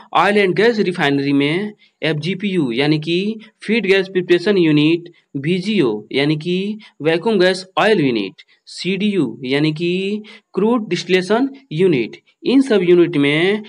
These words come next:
केटल टाइप हीट एक्सचेंजर को डिस्टिलेशन कॉलम में यूज़ किया जाता है। आइए जानते हैं सेल एंड ट्यूब टाइप हीट एक्सचेंजर में ही पांचवा है ब्रिज लॉक हीट एक्सचेंजर। यह बहुत कम यूज़ किया जाता है।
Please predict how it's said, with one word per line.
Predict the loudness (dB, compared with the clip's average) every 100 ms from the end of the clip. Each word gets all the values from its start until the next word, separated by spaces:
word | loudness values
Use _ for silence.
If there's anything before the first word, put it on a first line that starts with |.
| -16 -2
केटल | 0 2 2
टाइप | 2 2
हीट | 0
एक्सचेंजर | 0 0 0 0
को | -2 0 -2 -4 _ -10
डिस्टिलेशन | -6 -4 0 2 0
कॉलम | 2 2 4
में | 2 0 -4 _ -6
यूज़ | -4 -2
किया | 0 0
जाता | 0 -4 -10
है। | -12 _ _ _ -4
आइए | 0 0
जानते | 2 0 2 2
हैं | 2 2 0 -4 -10 -18
सेल | -2 0 2
एंड | -2 -2
ट्यूब | -4 0
टाइप | -2 -2
हीट | -2 -4
एक्सचेंजर | -2 -2 0 0
में | 0
ही | 0 -2 -4 -4 -12 _
पांचवा | -2 -2 2 2
है | 4 2 0 -4 _ _ -6
ब्रिज | -4 -2 0
लॉक | 0 0 -6 _ -6
हीट | -4
एक्सचेंजर। | -4 -6 -6 -8 -10 _ _ _ _
यह | -2 0
बहुत | 2 0 0 2
कम | 2
यूज़ | 2 -2 -2
किया | -2
जाता | -2 -4 -10
है। | -12